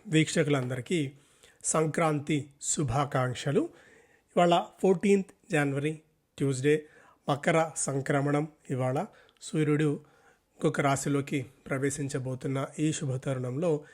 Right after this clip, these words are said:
ఇక్కడి నుంచి ఫార్చ్యూన్స్ మనవి మారాలి. మార్కెట్స్లో ఉన్న పతనం కొద్దో గొప్ప ఆగి మనకు మంచి జరగాలి. ఒకవేళ మార్కెట్ పతనం సంగతి పక్కన పెడితే, మనం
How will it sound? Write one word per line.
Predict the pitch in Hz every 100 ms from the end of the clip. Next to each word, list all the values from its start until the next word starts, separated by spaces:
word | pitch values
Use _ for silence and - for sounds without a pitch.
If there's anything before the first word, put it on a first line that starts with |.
| - - - -
ఇక్కడి | 147 156
నుంచి | 156 147 165 139 - -
ఫార్చ్యూన్స్ | - 165 175 - 185 165 - - -
మనవి | 139 139 143
మారాలి. | 135 135 143 135 139 - - - - -
మార్కెట్స్లో | 143 143 160 - 165
ఉన్న | 147 143
పతనం | 143 131 165 170 135 - - _
కొద్దో | - 143 151 151
గొప్ప | 151 147
ఆగి | 139 127 143 156 180 - _
మనకు | 147 139 139 147 120 -
మంచి | 143 139 -
జరగాలి. | 143 135 139 139 175 - -
ఒకవేళ | 147 151
మార్కెట్ | 143 131 151 151 156 -
పతనం | 135 165 170 180 175
సంగతి | 151 143 143
పక్కన | - - 143
పెడితే, | 139 135 - 156 - - - - - -
మనం | 160 196 202